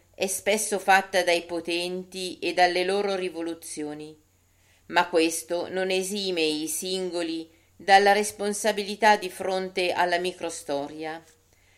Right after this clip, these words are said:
fatta di relazioni e di scelte.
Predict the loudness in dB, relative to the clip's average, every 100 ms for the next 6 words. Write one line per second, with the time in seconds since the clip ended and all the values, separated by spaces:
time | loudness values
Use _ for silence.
0 | _ 4 6 6 4 0 2 2 2 0
1 | -2 -6 -4 -4 -6 -10 -8 -6 -4 -4
2 | -4 -2 -2 -6 -8 -10 -10